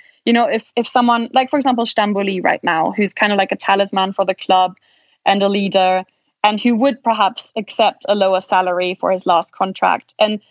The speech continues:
you know what? Even if he doesn't, then that's reason enough for him to go for both sides. So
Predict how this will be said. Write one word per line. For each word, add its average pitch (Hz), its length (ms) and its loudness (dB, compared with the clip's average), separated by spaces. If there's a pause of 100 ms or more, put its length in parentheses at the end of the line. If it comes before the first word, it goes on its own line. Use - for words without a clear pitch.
(120)
you 220 80 2
know 233 120 4
what? 254 200 2 (120)
Even 247 180 -2
if 233 100 -4
he 226 120 0
doesn't, 220 500 0
then 226 220 0
that's - 280 -2
reason 214 320 -2
enough 220 280 0
for 233 100 2
him 247 140 0
to 254 100 0
go 214 300 2
for - 140 -4
both 185 280 0
sides. - 420 -2
So 196 380 0